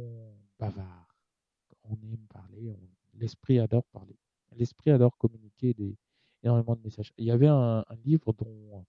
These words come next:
je ne me souviens plus de l'auteur, si je le retrouve un jour, je vous le redirai. Euh, mais, euh,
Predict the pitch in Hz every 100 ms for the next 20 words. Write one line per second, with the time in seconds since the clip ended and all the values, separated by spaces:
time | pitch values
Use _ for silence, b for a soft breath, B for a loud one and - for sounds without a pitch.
0 | _ _ _ _ _ _ _ _ 107 104
1 | 98 - 110 107 - 104 104 - 131 -
2 | 110 - 104 - _ 113 110 107 107 101
3 | 101 107 101 - 107 98 98 95 92 95
4 | 101 110 123 156 _ _ _ _ _ _
5 | _ _ - 110 101 98 98 - 107 117
6 | 139 147 110 104 101